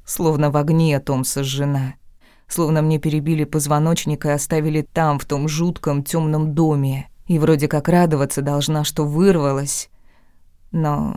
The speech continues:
не получается. Кажется, я вообще разучилась радоваться и улыбаться. Прошло несколько месяцев после гибели Славы, а я до сих пор не могу собрать себя по кусочкам.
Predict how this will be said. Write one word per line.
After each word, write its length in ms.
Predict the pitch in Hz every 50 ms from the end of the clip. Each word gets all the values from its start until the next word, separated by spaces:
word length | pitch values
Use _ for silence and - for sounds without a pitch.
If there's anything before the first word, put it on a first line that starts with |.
| - - -
не 400 | 160 165 165 170 170 170 160 151
получается. 720 | - 151 151 147 - - 156 143 139 143 - - - 151 151 147 - - - - - -
Кажется, 400 | - 160 139 147 143 - - 156
я 140 | 151 151
вообще 300 | 143 147 143 - - 151
разучилась 580 | 147 139 131 139 135 - - 135 139 143 139 -
радоваться 500 | 143 143 139 131 131 139 135 - - 147
и 60 | 143
улыбаться. 720 | 135 135 139 147 143 139 139 135 - - - 147 147 151 - - - - - - - - - - - -
Прошло 320 | 175 165 - - 160 156
несколько 500 | 151 156 160 143 - - 160 147 - 151
месяцев 520 | 151 156 160 170 - 147 - - 147 139 -
после 240 | - 139 - 143
гибели 340 | 139 131 147 143 143 139 139
Славы, 540 | 139 - - 147 139 135 135 135 143 - - - - - - -
а 100 | - 170
я 160 | 156 151 151
до 100 | 139 143
сих 200 | - - 151 -
пор 220 | - 160 160 147
не 100 | 143 147
могу 240 | 143 143 139 135 143
собрать 400 | 143 - 151 131 139 143 139 139
себя 220 | - 139 143 143 135
по 100 | - -
кусочкам. 720 | - 147 - - 147 135 - - - 151 151 151 - -